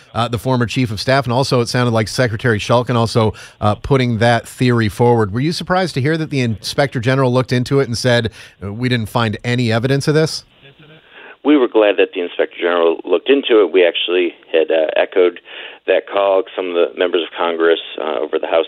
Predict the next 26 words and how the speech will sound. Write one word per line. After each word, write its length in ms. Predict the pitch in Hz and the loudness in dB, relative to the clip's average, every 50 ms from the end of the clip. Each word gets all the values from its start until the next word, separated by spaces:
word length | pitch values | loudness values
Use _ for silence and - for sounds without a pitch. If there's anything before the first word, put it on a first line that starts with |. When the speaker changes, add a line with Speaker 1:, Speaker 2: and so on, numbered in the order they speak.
| - - | -2 -2
Speaker 2:
side 240 | - 60 - - - - | 0 0 0 -2 -2 -2
had 280 | - 62 - - - - | -2 -2 -2 -4 -4 -4
asked 200 | - 67 - - - | -4 -4 -4 -8 -2
for 140 | - 76 76 | 0 0 0
it, 60 | 73 | 0
and 200 | 76 73 71 - _ | -2 -6 -10 -14 _
we 160 | 76 76 73 | -4 0 0
echoed 280 | 69 - - 76 - - | 0 0 -2 -4 -2 0
that 200 | - - - - | -2 -2 -2 -6
call. 380 | - - 71 73 76 76 - - - - - - - - _ | -4 0 2 2 2 2 -2 -6 -16 -16 -14 -16 -16 -10 _
Um, 480 | - 87 87 85 82 87 87 85 80 - _ _ - - - - - | 0 0 2 2 0 -2 -4 -8 -10 -14 _ _ -20 -20 -18 -10 -8
un-, 140 | 82 95 - - | -8 -8 -6 -8
unfortunately, 600 | 90 87 - - 110 107 - - - 101 95 92 | -10 -8 -2 0 0 2 2 0 0 2 2 2
we're 120 | 90 87 87 | 0 0 -2
not 160 | 85 90 92 - | -2 -4 -4 -4
<laughs> 40 | |
surprised. 580 | - 110 - - 117 117 - 131 - - - - - - - - - - - | -6 -6 -4 -2 -4 -2 0 -2 -2 -2 -6 -16 -18 -18 -18 -12 -12 -4 0
Um, 340 | 90 95 87 87 87 90 - - - - - - - - _ | 4 4 6 4 4 0 -6 -14 -18 -16 -16 -16 -18 -20 _
this 320 | _ - 101 104 110 113 - - - - | _ -14 -6 0 0 0 0 0 -4 0
did 160 | 107 101 - - - | 0 0 0 0 0
sound 240 | - 87 98 101 95 | 0 0 0 2 2
like, 280 | 92 92 92 82 - - - - - - - - - - | 4 4 4 2 -2 -10 -16 -16 -18 -20 -18 -16 -8 -4
um, 220 | 78 90 90 90 | -2 -2 -2 -2
s-, 880 | - - - - _ _ _ _ _ 85 87 95 92 90 90 90 87 87 _ _ _ _ _ _ _ _ - _ | -4 -12 -18 -20 _ _ _ _ _ -2 -2 0 -2 -4 -6 -8 -8 -12 _ _ _ _ _ _ _ _ -20 _
uncomplicated 840 | - - 92 90 - 101 90 - - 95 92 85 92 92 92 87 - | -6 -2 -2 0 0 -2 -4 0 2 2 2 4 4 4 4 4 4
or, 240 | 85 80 80 76 | 4 4 4 2